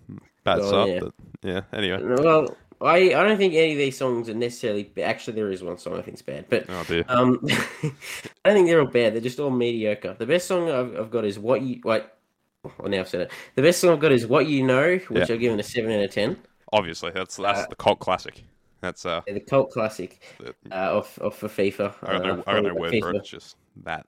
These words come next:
Speaker 1: It's What
Speaker 2: Probably
Speaker 1: You
Speaker 2: like
Speaker 1: Know.
Speaker 2: fifa fourteen,
Speaker 1: Banger.
Speaker 2: bring back some nostalgia,
Speaker 1: Yeah.
Speaker 2: uh, around that era. Um, and I've got my worst song is the last one, You Are Not Stubborn. It just sounds like all the other songs, but it's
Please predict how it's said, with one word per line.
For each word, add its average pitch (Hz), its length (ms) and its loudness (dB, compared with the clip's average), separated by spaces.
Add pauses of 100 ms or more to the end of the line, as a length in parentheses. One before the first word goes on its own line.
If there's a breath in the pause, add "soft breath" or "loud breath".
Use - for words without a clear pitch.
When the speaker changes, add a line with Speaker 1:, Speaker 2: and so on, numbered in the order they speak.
(120)
Speaker 1:
It's - 160 -18
What 92 160 0
Speaker 2:
Probably 139 140 2
Speaker 1:
You 123 60 6
Speaker 2:
like 87 140 2
Speaker 1:
Know. 131 60 4
Speaker 2:
fifa 120 180 -2
fourteen, 120 560 4
Speaker 1:
Banger. 120 100 -10 (240 loud breath)
Speaker 2:
bring 123 240 0
back 113 160 -2
some 110 180 -2
nostalgia, 107 600 0 (340)
Speaker 1:
Yeah. 80 120 -14
Speaker 2:
uh, 98 340 -4
around 107 280 0
that 107 120 2
era. 110 260 -2 (400 loud breath)
Um, 127 300 2 (220)
and 120 100 4
I've 123 120 2
got 139 180 4
my 127 100 4
worst 143 360 4
song 139 240 4
is 120 160 0
the 113 80 -6
last 117 340 0
one, 104 180 0
You 110 160 -4
Are 110 80 0
Not 107 220 -2
Stubborn. 95 420 -4
It 98 100 -2
just 151 160 -6
sounds 156 280 2
like 135 160 0
all 123 100 0
the 107 140 2
other 107 160 4
songs, 90 280 -6
but 92 120 -6
it's - 240 -12